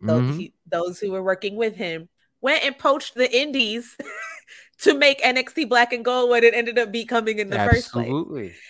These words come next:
Speaker 1: And so
Speaker 2: Absolutely.
Speaker 1: N X T,
Speaker 2: I mean,
Speaker 1: honestly, the,
Speaker 2: N X T
Speaker 1: the suc-
Speaker 2: Black and Gold's fingerprints are all over current A E W. It,
Speaker 1: Yes,
Speaker 2: it,
Speaker 1: because
Speaker 2: it's,
Speaker 1: many
Speaker 2: it's
Speaker 1: of them
Speaker 2: damn
Speaker 1: were
Speaker 2: near the
Speaker 1: in
Speaker 2: same thing.
Speaker 1: <laughs> I won't say, I mean, it's not the same thing, but it's very much like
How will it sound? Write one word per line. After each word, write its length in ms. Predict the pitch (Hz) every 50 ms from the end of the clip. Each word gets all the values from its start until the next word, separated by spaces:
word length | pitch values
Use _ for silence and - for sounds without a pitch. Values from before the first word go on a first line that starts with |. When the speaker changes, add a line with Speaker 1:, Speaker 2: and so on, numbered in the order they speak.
| - _ -
Speaker 1:
And 200 | 247 247 247 233
so 220 | - 240 226 214
Speaker 2:
Absolutely. 540 | 208 196 123 120 143 185 202 156 98 85 - - _ _ _ _ _ _ _ _ _ _ _ _ _ _ _ _ _ -
Speaker 1:
N 200 | 233 233 254 262
X 180 | 285 269 - - -
T, 140 | - 294 240
Speaker 2:
I 40 | 151
mean, 320 | 160 170 170 151 131 117 -
Speaker 1:
honestly, 500 | 233 262 269 269 269 - 240 226 214 - - _ _
the, 140 | 190 220 185
Speaker 2:
N 140 | 214 262
X 200 | 302 285 294 -
T 180 | - - 202 208
Speaker 1:
the 20 |
suc- 80 | 160 120
Speaker 2:
Black 300 | 127 139 139 147 147 -
and 180 | 143 127 120 110
Gold's 340 | 123 131 131 135 117 -
fingerprints 800 | - - - 131 131 131 131 131 - - - 139 131 120 - -
are 120 | 120 104 - -
all 340 | - 117 117 117 113 113 110 113
over 220 | 110 104 107 107
current 400 | - - - - 117 107 101 92 -
A 60 | 98
E 140 | 98 95 90
W. 360 | 85 92 90 - - - - - _ _ _ _ _ _ _ _ _ _ _ _ _ _ _ _ _ _ _ _ _ _ -
It, 60 | -
Speaker 1:
Yes, 160 | 160 160 - - - -
Speaker 2:
it, 80 | 151 143
Speaker 1:
because 360 | 240 240 - 247 240 226 -
Speaker 2:
it's, 80 | 123 214
Speaker 1:
many 280 | 220 226 247 - - 277
Speaker 2:
it's 100 | 277 -
Speaker 1:
of 60 | - -
them 80 | -
Speaker 2:
damn 140 | 160 175 180
Speaker 1:
were 40 | - 151
Speaker 2:
near 100 | 143 135
the 140 | 127 127
Speaker 1:
in 80 | - -
Speaker 2:
same 280 | 135 127 120 110 107 98 -
thing. 300 | 127 123 110 95 82 - _ _ _ _
Speaker 1:
<laughs> 40 | - 381 - - 392 359 302 269 -
I 100 | - 330
won't 160 | 359 381 - 415
say, 180 | 480 427 - -
I 40 | 330
mean, 160 | 349 339 339
it's 100 | 330 -
not 160 | 370 349 -
the 80 | 285 269
same 280 | - 277 240 226 208
thing, 380 | 202 - 233 220 202 185 185 190
but 140 | 170 226 220
it's 180 | 226 233 233
very 300 | 214 208 247 269 269 277
much 300 | 262 247 240 233 226 -
like 320 | 226 214 196 190 185 -